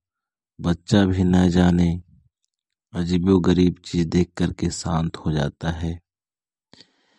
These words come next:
इस मोबाइल की संस्कृति ने जहाँ एक और माँ और बेटे को प्य-, बेटे को प्यार के bondage को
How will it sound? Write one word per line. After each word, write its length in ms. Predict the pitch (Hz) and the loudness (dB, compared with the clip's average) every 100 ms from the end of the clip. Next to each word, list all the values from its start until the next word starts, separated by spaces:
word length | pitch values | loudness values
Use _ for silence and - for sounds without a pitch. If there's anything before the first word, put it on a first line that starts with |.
| _ _ _ _ _ 131 | _ _ _ _ _ -6
इस 220 | - - - - _ _ _ | 0 2 2 -2 _ _ _
मोबाइल 500 | 90 87 87 101 110 | -4 -2 2 4 2
की 160 | 113 101 | 0 -6
संस्कृति 720 | - 92 - - 85 80 104 | -8 -8 -10 -6 -6 -2 0
ने 240 | 98 87 85 _ _ _ _ _ _ 104 | 0 0 -4 _ _ _ _ _ _ -12
जहाँ 400 | - - 110 110 - 95 | -10 -4 -2 -2 -4 0
एक 320 | 101 98 - - 98 | 0 0 -6 -8 -4
और 320 | 95 87 85 - - - - - _ _ _ _ _ | -2 -2 -6 -8 -6 -6 -8 -12 _ _ _ _ _
माँ 300 | 87 90 101 | -2 2 2
और 240 | 98 98 90 | 2 2 2
बेटे 460 | 82 87 - - 101 - | 2 0 0 -4 -4 -4
को 140 | 90 | -6
प्य-, 380 | 82 _ 85 87 | -6 _ -6 -6
बेटे 540 | 82 98 87 85 - 98 | -6 -6 -4 -2 -2 -4
को 200 | - - - | -4 -12 -8
प्यार 340 | 87 85 95 101 | -2 0 0 0
के 160 | - | -4
bondage 560 | 78 95 80 78 98 - | -6 -4 -4 0 0 0
को 200 | - | -10